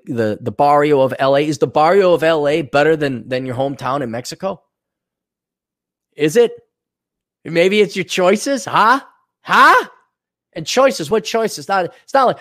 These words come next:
"Oh, Latino culture because of their quinceañeras." No, no, no, no. You had more kids than you could afford, period. That's what causes poverty in every race. There you, and I thought we had a conversation earlier before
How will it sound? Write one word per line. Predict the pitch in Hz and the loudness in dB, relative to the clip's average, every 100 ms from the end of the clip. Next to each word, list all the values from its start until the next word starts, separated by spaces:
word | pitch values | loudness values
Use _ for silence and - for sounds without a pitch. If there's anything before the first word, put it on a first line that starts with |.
| - | -2
"Oh, | 220 240 | 2 4
Latino | 190 190 - 220 254 196 | 4 2 -2 -4 -2 -2
culture | - 214 226 190 | 0 0 0 -2
because | 165 143 190 190 | -4 -4 -6 -6
of | 151 | -4
their | 147 | -6
quinceañeras." | - 208 196 175 160 180 185 127 113 135 | -6 -8 -6 -8 -4 -2 -2 -2 -6 -10
No, | 220 220 | -4 0
no, | 214 | 2
no, | |
no. | 214 151 - _ _ _ - | 2 0 -2 _ _ _ -4
You | 143 | -2
had | 165 147 170 170 170 | -2 0 0 2 0
more | 175 185 | -6 -8
kids | - 143 123 | -6 -6 -6
than | - 120 | -10 -6
you | 120 | -6
could | 117 120 | -6 -10
afford, | 107 - 123 101 - _ _ _ _ | -10 -6 -4 -4 -8 _ _ _ _
period. | 120 147 160 110 87 _ _ _ _ _ _ _ | -4 0 0 0 -6 _ _ _ _ _ _ _
That's | 135 151 160 - | 0 0 -2 -4
what | 143 151 | -4 -2
causes | 156 156 139 | -2 -2 -2
poverty | 135 147 151 147 151 156 143 - | -6 -2 -2 -2 -6 -6 -10 -10
in | 123 143 | -6 -4
every | 127 135 104 98 | -4 -4 -6 -12
race. | 90 87 - - - _ _ _ _ _ _ | -12 -12 -12 -16 -18 _ _ _ _ _ _
There | - 110 156 | -4 -2 2
you, | 170 156 - _ | 0 -2 -6 _
and | 95 | -20
I | 92 104 | -12 -12
thought | 107 - 110 127 | -10 -8 -6 -6
we | 131 | -8
had | 135 | -8
a | 139 | -8
conversation | 156 143 143 151 147 135 | -8 -8 -8 -10 -10 -6
earlier | 139 156 151 | -4 -2 -4
before | 123 110 101 101 104 | -6 -10 -12 -10 -10